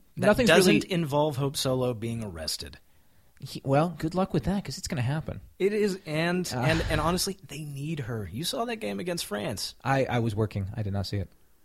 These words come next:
Speaker 2: You,
Speaker 1: Uh,
Speaker 2: well, there was, there was one minute, and that's when France got both goals.
Speaker 1: Yeah,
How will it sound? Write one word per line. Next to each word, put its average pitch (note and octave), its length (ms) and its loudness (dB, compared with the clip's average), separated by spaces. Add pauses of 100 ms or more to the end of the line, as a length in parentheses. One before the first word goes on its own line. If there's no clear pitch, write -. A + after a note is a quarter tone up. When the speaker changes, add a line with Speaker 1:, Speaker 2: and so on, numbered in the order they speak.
(120)
Speaker 2:
You, C3+ 400 -4
Speaker 1:
Uh, A2 400 0 (240)
Speaker 2:
well, D#3+ 120 2
there F#3+ 120 0
was, E3+ 220 0
there D#3 120 -2
was D#3+ 160 -2
one F#3+ 260 -2
minute, C3 360 -4
and A2+ 120 -6
that's B2 200 -6
when C3+ 160 -6
France B2+ 300 -6
got A#2 260 -8
both G#2 240 -6
goals. - 420 -12 (920)
Speaker 1:
Yeah, D#3 200 -8